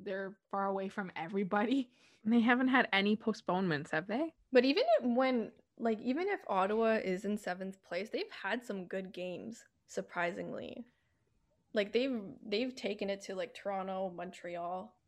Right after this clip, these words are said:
Speaker 3: So,
Speaker 1: <laughs>
Speaker 3: I don't
Speaker 1: Don't
Speaker 3: know,
Speaker 1: remind
Speaker 3: it's
Speaker 1: us, Alessia. <laughs>
Speaker 3: Hey, they beat, they beat us too,
Speaker 1: <laughs>
Speaker 3: so <laughs> we're equally in pain right now.
Speaker 1: But yes, that was our take on all the divisions. I mean,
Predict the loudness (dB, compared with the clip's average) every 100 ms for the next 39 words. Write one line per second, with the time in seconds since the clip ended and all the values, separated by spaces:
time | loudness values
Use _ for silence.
0 | _ -8 -6 -6 -8 -10 -12 _ -8 0
1 | 2 4 2 0 -2 -2 -4 -6 -2 2
2 | 4 2 2 2 2 -4 -12 -12 -14 -14
3 | -16 -20 _ 4 6 6 2 0 4 2
4 | 4 6 8 8 4 0 2 4 4 4
5 | 8 8 8 6 6 4 6 6 8 8
6 | 10 10 10 10 8 10 10 10 6 4
7 | 4 4 4 0 -2 -6 -8 -12 -20 -20
8 | _ 4 4 2 0 4 6 8 6 4
9 | 4 2 0 -8 -20 -20 -20 -20 -20 -20
10 | -2 0 6 8 10 8 8 6 6 6
11 | 8 8 8 6 2 -12 -2 2 6 6
12 | 4